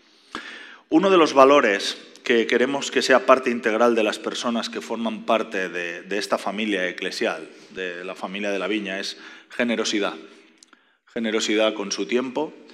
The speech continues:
y generosidad económica hacia la Iglesia y hacia las personas en riesgo de exclusión social. Me gustaría invitaros a leer un texto que es muy contundente, que se encuentra en la segunda carta que escribió el apóstol Pablo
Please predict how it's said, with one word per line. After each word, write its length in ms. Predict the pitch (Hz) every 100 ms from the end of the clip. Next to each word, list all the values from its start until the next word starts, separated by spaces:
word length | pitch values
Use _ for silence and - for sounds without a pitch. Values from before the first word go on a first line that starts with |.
| - - _
y 60 | -
generosidad 720 | - 110 104 104 104 104 117
económica 600 | 110 104 113 110 98 98
hacia 220 | 90 98
la 100 | 92
Iglesia 440 | 95 104 127 135 123
y 60 |
hacia 220 | 98 107 92
las 200 | 92 -
personas 600 | 101 95 - 107 98 101
en 120 | 92
riesgo 420 | 92 92 90 90
de 60 | 85
exclusión 500 | - 85 - 87 -
social. 360 | - - 78 _ _ - - _
Me 80 | -
gustaría 400 | 131 - 139 165
invitaros 500 | 185 139 135 131 117
a 60 | 110
leer 400 | 107 110 107 107 - - -
un 160 | 127 120
texto 420 | 117 101 110 98
que 140 | 107
es 120 | 110
muy 180 | 113 120
contundente, 640 | 113 117 110 98 101 95
que 60 | 90
se 120 | 90
encuentra 540 | 92 104 107 107 104 98
en 120 | 95
la 100 | 95
segunda 400 | 101 110 123 113
carta 320 | 120 117 98
que 80 | 98
escribió 500 | - 92 95 104 101
el 100 | 95
apóstol 420 | 92 110 - 98
Pablo 400 | 95 104 98 85